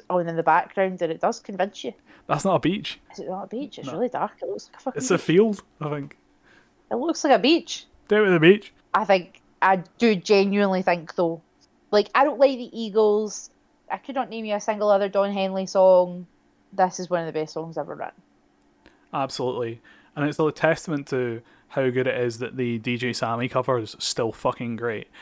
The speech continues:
Speaker 2: And I do like D J Sammy quite a lot. Purely for
Speaker 1: Mm-hmm.
Speaker 2: nostal-, well, not purely for nostalgia reasons, but partially 'cause of nostalgia reasons. But
Speaker 1: Mm.
Speaker 2: even D J Sammy's version of the song is fucking great.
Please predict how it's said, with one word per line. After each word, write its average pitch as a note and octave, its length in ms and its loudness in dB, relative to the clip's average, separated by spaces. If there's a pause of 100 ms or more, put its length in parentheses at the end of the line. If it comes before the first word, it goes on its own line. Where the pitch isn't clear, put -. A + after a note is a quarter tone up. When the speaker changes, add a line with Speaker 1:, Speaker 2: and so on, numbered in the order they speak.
(200)
Speaker 2:
And C#3+ 100 -4
I D#3 80 6
do D#3 200 4
like D3+ 140 4
D D3+ 120 -2
J C#3 140 -4
Sammy B2+ 320 -2
quite A#2+ 200 -6
a - 60 -12
lot. A#2+ 220 -4 (720)
Purely C#3+ 320 -2
for D3+ 120 -6
Speaker 1:
Mm-hmm. B2 80 -6
Speaker 2:
nostal-, A#2+ 400 -4
well, D3+ 120 -2
not C3 160 -4
purely G#2 260 -12
for - 140 -16
nostalgia G#2 440 -12
reasons, G#2+ 360 -14
but - 140 -20
partially C3+ 320 -4
'cause A2 120 -8
of A2 60 -8
nostalgia A2 420 -6
reasons. A2 600 -16
But B2 180 -6 (260)
Speaker 1:
Mm. E3 80 -20 (160)
Speaker 2:
even D3+ 240 -2
D D3 120 -2
J C#3 140 -2
Sammy's C3 320 0
version A#2+ 220 -4
of A2 60 -8
the G#2+ 40 -10
song A#2 280 -6
is A2+ 160 -10
fucking A#2 460 -8
great. A2 320 -8